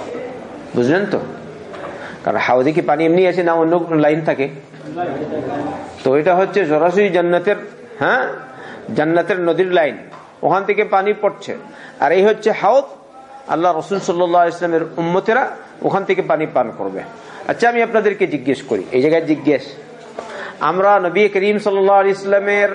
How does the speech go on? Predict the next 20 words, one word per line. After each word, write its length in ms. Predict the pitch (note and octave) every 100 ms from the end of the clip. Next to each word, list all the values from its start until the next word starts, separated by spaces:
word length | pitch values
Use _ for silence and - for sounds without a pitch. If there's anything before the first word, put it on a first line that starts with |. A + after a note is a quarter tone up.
| - -
হাউজ 260 | D#3+ F#3+ F#3+ -
থেকে 540 | G3+ G3 G3 B2+ - - - -
নবী 220 | C#3+ D#3+
করিম 300 | G3+ G3 G3+
সাল্লাল্লাহু 400 | G3 G3 G3 G3
আলাইহি 160 | G3 G3+
ওয়াসাল্লামের 640 | F#3+ F#3+ F#3+ G3 G3+ G3+
হাত 320 | E3 D3 F#3 G3
মুবারক 440 | F#3+ G3 G3 G3 F#3
দ্বারা 360 | G3+ F#3 B2+ - - - - _ -
পানি 300 | E3 F3+ G3+
পান 280 | G3+ G3+ G3
করতে 320 | G3+ - G3+
চাই? 600 | G3+ F#3 F3+ F#3+ A3 G#3+ - F3 F3 - G3+ G3+ A3+ A3 G#3+ F#3+ - - - - -
সবাই 300 | E3 G3+ G3+
চান? 480 | G#3+ A3 A#3 A3+ - F#4 - - - - D3+
তাহলে 220 | E3+ G#3
একটু 200 | G#3 G#3+
হাত 140 | F#3+ F#3
তুলেন। 220 | F3+ C3